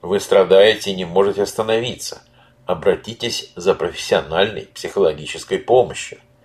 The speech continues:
Ваши страдания не являются проявлением слабости, заблуждением или ошибкой. Страдание — это особенное состояние вашей души. Оно естественно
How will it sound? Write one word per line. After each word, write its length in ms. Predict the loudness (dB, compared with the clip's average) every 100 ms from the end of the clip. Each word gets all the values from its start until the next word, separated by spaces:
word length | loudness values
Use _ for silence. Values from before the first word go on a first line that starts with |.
| _ _ -20 _
Ваши 340 | 0 2 2 -2
страдания 720 | 2 4 6 2 2 -6 -8
не 280 | -10 -8 -4
являются 760 | 0 4 6 4 2 -12 -14 _ _ -10
проявлением 680 | -4 -2 0 -2 0 -2 -4
слабости, 720 | 2 4 4 -2 -12 -16 _ _ _
заблуждением 920 | -8 -6 -6 -10 -8 -2 -2 0 -4 -6 _ -16
или 180 | -6 2
ошибкой. 600 | 2 2 -4 -6 -10 -18 _ _ _ _ _ _ _ _ _
Страдание — 760 | -4 2 2 6 4 4 -4 -10 _ _ _
это 240 | -2 2 0
особенное 760 | 0 -6 0 0 0 -4 -2
состояние 880 | -4 -6 -2 0 2 0 0 -2 -4 -4
вашей 420 | -2 -2 -4 -12
души. 440 | -12 -10 -8 -8 -10 _ _ _ _ _ _ -4
Оно 280 | -2 -2
естественно 960 | -4 -4 -10 -2 -2 0 -4 -2 -4